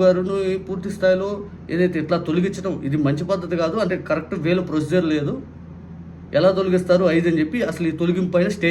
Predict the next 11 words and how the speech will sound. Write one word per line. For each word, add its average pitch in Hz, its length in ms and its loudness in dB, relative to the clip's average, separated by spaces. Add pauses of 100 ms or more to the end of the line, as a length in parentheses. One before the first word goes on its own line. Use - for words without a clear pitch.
ఇచ్చేసింది. 120 400 -6 (880)
ఇప్పుడు 220 240 -2
మళ్ళీ 214 160 6 (100)
ఆయనే 185 280 6
మేయర్ 160 200 0 (100)
కూర్చోవాలి. 95 420 -8 (220)
ఒక 180 140 2
పక్క 208 140 -2 (100)
కడపలో 190 380 2
మేము 180 200 0
ప్రతిష్టాత్మకంగా 185 640 -2